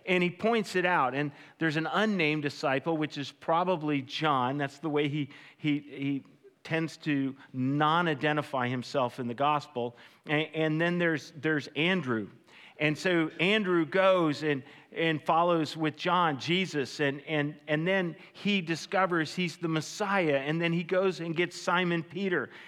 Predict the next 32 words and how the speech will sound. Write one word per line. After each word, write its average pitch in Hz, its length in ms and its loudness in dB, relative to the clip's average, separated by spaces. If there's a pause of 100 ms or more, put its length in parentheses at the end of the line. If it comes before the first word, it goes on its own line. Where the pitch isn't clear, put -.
and 165 160 0
then 165 220 2 (140)
Simon 185 440 0
Peter 180 340 0
goes 160 340 0
and 156 100 -4
gets 160 220 -2
Philip, 175 520 0
and 147 100 -2
then 147 160 0 (180)
Philip 190 480 0
goes 175 340 2
and 156 120 -4
gets 156 200 -2
Nathanael. 165 580 -2
So 165 200 -4
that 156 80 -2
we 160 120 -2
see 180 220 -4
from 151 220 -6
John 175 300 0
the 165 60 -2
Baptist 165 560 0 (360)
to 170 160 2
Andrew 170 440 2
to 147 140 -10
Peter 170 500 0
to 147 240 -6
Philip 170 500 0 (280)
to 165 100 -2
Nathanael, 160 760 0
this 139 240 -4